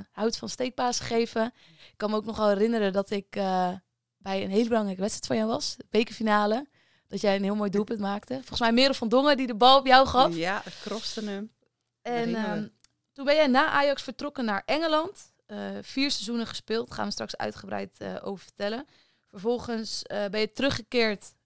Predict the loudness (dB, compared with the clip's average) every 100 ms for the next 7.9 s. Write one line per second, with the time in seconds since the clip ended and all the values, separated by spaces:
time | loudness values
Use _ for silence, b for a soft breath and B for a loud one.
0 | _ -12 -10 -8 -8 -2 6 6 6 0
1 | -4 -4 -2 -2 -4 -6 -4 -6 -4 -4
2 | -4 -6 -6 -4 -4 -6 _ -10 -4 -2
3 | -2 -2 -2 -4 -10 -16 -14 -12 -10 -8
4 | -8 -10 -10 -8 -8 -8 -6 -4 -2 -4
5 | -6 -10 -14 -18 -18 -8 -2 2 0 0
6 | -6 -2 -2 -2 -6 _ B B -8 -6
7 | -4 -2 -2 -2 -4 0 0 0